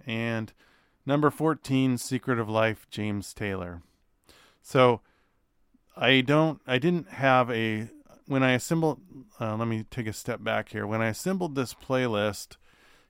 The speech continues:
you know, there wasn't a specific order necessarily that all these things played in. Um, however, YouTube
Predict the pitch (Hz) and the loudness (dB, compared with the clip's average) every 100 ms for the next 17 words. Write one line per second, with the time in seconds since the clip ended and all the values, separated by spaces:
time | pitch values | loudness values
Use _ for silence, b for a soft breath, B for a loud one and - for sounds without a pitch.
0 | - 113 113 120 131 143 143 123 117 107 | -8 -2 0 2 4 4 2 -2 -4 -6
1 | - 113 - 156 - 120 - 120 123 117 | -10 -10 -6 -4 -4 -6 -6 0 2 2
2 | 107 104 - 101 - 110 110 104 101 95 | 2 -2 -4 -10 -6 0 0 0 -2 -2
3 | 98 - - 117 107 101 98 - - 104 | -4 -4 -4 -2 0 -2 -6 -8 -10 -6
4 | 98 95 92 - - - - - - 107 | -6 -6 -10 -14 -18 -20 -20 -14 -6 -4
5 | 98 92 90 92 b b b b b - | -2 -4 -6 -8 b b b b b -14
6 | - 101 95 101 120 127 135 113 110 101 | -8 -6 -6 -4 4 8 8 8 4 0
7 | b b b _ 120 127 123 - 117 120 | b b b _ 0 0 2 0 2 2